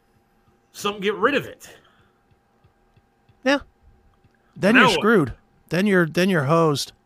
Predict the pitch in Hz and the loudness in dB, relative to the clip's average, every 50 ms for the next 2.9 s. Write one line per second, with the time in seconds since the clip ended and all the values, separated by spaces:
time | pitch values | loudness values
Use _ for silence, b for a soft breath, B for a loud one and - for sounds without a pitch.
0 | _ _ _ _ _ _ _ _ _ _ _ _ _ _ _ _ _ _ _ _ | _ _ _ _ _ _ _ _ _ _ _ _ _ _ _ _ _ _ _ _
1 | _ _ - 147 156 170 170 175 170 156 156 160 160 139 151 143 135 - - 180 | _ _ -2 0 2 2 4 2 2 2 2 0 0 0 -2 -4 -4 -2 -2 -2
2 | 175 165 160 156 160 147 147 151 156 151 156 156 151 156 156 - - - | -2 -2 -2 -2 -2 -2 -2 -2 -2 -2 -2 -2 -2 -2 -4 -6 -8 -14